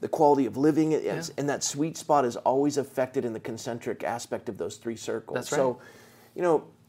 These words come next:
Speaker 1: Thousand Oaks is always in this, this dynamic where it's, it, it wants to balance its open space. We have one last segment that's developable right by the one oh one. Huge contin-, tinti-, contingency of folks want to make it,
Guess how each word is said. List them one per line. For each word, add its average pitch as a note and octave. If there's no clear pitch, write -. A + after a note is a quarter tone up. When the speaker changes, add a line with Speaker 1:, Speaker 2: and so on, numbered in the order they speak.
Speaker 1:
Thousand G#3
Oaks F#3+
is C#3+
always D#3
in D3
this, C3
this A#2+
dynamic B2+
where A2+
it's, -
it, -
it B2
wants C#3+
to C#3
balance C3+
its -
open D#3+
space. G#2
We C#3+
have B2
one D3
last C3+
segment B2
that's -
developable A#2+
right A2+
by A2+
the A2
one A#2+
oh G#2+
one. A#2+
Huge F3
contin-, C#3+
tinti-, C3+
contingency C3+
of A2
folks B2
want A2+
to F#2+
make B2
it, A2